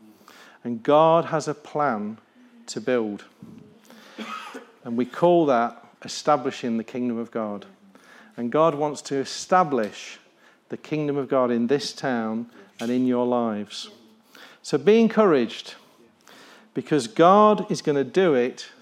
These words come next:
through us. Don't miss the boat.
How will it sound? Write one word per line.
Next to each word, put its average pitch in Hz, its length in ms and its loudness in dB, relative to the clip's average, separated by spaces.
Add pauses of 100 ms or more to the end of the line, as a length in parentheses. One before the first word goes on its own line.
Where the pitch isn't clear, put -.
through 147 280 2
us. 117 340 -2 (1600)
Don't 175 260 6
miss 185 200 2
the 185 100 0
boat. 160 480 2